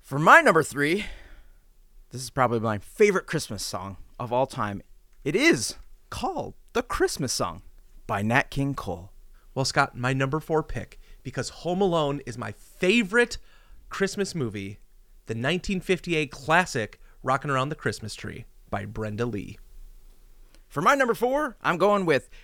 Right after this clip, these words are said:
Speaker 1: Christmas Eve slash Sarajevo by the Trans-Siberia Orchestra.
Speaker 2: My number five pick, because it is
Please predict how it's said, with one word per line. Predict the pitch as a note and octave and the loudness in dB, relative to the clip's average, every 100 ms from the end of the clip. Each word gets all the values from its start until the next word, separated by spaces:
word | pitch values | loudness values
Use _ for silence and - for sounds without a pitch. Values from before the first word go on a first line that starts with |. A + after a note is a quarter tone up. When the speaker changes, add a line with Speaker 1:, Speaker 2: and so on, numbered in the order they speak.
| - | -10
Speaker 1:
Christmas | - D4+ - A#3+ - | -2 -2 0 -2 -2
Eve | G#3+ A3+ A3+ G#3+ G#3+ | -4 -2 -4 -4 -8
slash | - C3+ A2+ - | 0 2 2 2
Sarajevo | - F3 F3+ E3+ E3+ E3+ E3+ E3+ | 0 2 2 2 0 0 0 -2
by | - A2 G#2+ | 0 0 0
the | F#2 | -8
Trans-Siberia | - - C#3 D3+ D#3 D#3 D#3 B2+ F#2+ D#2 A2+ A#2 A2+ | -14 -12 -4 -2 -2 -4 -6 -8 -8 -4 0 2 2
Orchestra. | - G#2+ F#2+ F#2 - C#2+ C#2 - - - - - - - | 0 -4 -4 -8 -8 -6 -8 -10 -16 -20 -20 -20 -20 -18
Speaker 2:
My | A#2 A2+ | -8 -4
number | A#2 A2 A2 | -4 -2 -4
five | - G2+ G2 - | -2 -2 -2 -6
pick, | G2+ G2+ - - - - - - | -6 -6 -12 -20 -20 -20 -20 -10
because | - - C#3 A2 | -6 0 2 2
it | A#2+ C3+ B2 | 2 2 2
is | A#2 G#2+ | 0 -2